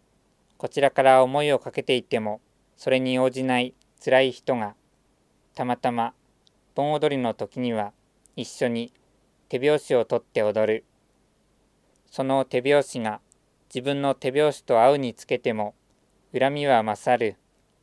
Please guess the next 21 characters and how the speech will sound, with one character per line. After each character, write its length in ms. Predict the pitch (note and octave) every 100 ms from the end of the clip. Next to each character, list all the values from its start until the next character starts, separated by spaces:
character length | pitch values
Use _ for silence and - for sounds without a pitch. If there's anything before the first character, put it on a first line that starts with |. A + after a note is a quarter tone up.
| _
と 80 | D3
い 80 | C#3+
う 40 |
の 100 | D3
で 100 | B2+
あ 80 | A2
り 120 | G#2
ま 160 | G#2 G#2
す。 420 | - - - _ _ _ _ _ _ _ _ _ _ _ _ _ _ _ _ _ _ _ _ _ _ _ _ _ _ _ _ _ _ _ _
四 140 | D3+ B2+
つ 160 | -
に 200 | F3 D#3+ C#3
降 60 |
り 100 | C3+
て 320 | B2+ A#2 G#2 - _ _ -
は、 240 | A2+ A#2 - _ _ _ _ _ _ _ -
夜 160 | D3
が 140 | D3 A#2+
更 80 |
け 160 | - C#3+
て 300 | - A2+ A2